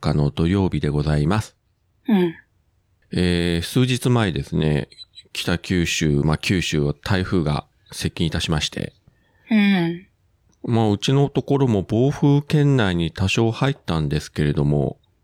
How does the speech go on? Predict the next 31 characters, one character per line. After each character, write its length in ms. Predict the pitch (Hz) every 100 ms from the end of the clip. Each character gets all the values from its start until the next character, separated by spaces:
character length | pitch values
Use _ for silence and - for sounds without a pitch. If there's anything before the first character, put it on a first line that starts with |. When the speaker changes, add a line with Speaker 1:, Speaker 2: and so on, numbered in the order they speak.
| _
Speaker 2:
う 400 | 247 208 180 -
ん。 40 | -
Speaker 1:
大 40 |
き 160 | - -
い 20 |
被 160 | - 90
害 180 | 85 76
は 140 | 71
な 120 | 76
く 120 | 80
て 80 | -
で 100 | 65 -
す 120 | -
ね、 200 | - - _ _ _ _ _ -
ま 100 | 85
あ、 60 | 69
無 100 | 76
事 140 | 80
に 100 | 76
過 140 | 71 82
ぎ 120 | 80
去 120 | -
っ 80 | 82 _
た 120 | 76
ん 80 | 73
で 140 | 71 69
す 100 | -
け 80 | -
れ 60 |
ど 120 | 71
も 400 | 73 90 92 -